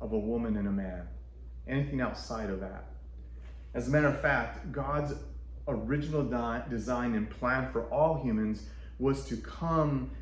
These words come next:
uh, their sexual experience was to come through, uh, a time where you were in a relationship with someone that loved God with all their heart and that also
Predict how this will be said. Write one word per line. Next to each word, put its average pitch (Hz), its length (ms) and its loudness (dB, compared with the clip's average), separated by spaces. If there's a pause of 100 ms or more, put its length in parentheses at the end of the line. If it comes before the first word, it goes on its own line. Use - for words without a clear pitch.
(100)
uh, 117 140 6
their 117 200 6
sexual 135 400 -2
experience 147 480 0
was 120 180 2
to 117 120 -2
come 117 640 0 (500)
through, 135 720 8 (360)
uh, 107 440 0 (720)
a 127 80 -2
time 147 480 0
where 120 160 4
you 131 220 2
were 110 500 4 (420)
in 123 140 2
a 110 40 4
relationship 123 680 2 (280)
with 123 160 0
someone 135 340 4
that 110 280 2
loved 143 320 4
God 123 240 0
with 110 140 2
all 104 160 0
their 95 180 -2
heart 101 460 -4 (720)
and 123 160 4
that 127 100 4
also 123 640 4